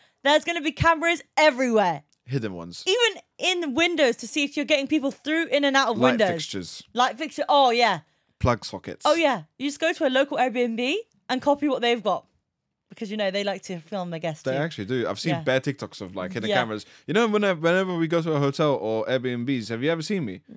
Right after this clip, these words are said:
Speaker 1: Yeah, you check. I
Speaker 2: I
Speaker 1: never
Speaker 2: always check
Speaker 1: check.
Speaker 2: for the cameras.
Speaker 1: You do check.
Speaker 2: So, like, cupboards, I always check in lights,
Speaker 1: He does. That's, like,
Speaker 2: everything.
Speaker 1: one of the first things you do.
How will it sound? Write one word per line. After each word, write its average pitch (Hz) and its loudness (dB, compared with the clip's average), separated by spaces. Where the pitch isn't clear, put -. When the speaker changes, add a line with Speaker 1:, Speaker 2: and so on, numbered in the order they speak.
Speaker 1:
Yeah, 269 0
you 320 0
check. 403 4
I 320 6
Speaker 2:
I 370 4
Speaker 1:
never - 8
Speaker 2:
always 370 6
check 392 6
Speaker 1:
check. 247 4
Speaker 2:
for 139 -4
the 120 -4
cameras. 101 -4
Speaker 1:
You 285 2
do 330 2
check. 254 2
Speaker 2:
So, - 0
like, 123 0
cupboards, 143 4
I 127 0
always 135 0
check - -4
in 127 -6
lights, 131 -2
Speaker 1:
He 294 2
does. 294 4
That's, 302 0
like, 370 2
Speaker 2:
everything. 311 -2
Speaker 1:
one 311 -2
of 294 -4
the - -8
first 294 0
things 285 -6
you 247 -8
do. 208 -4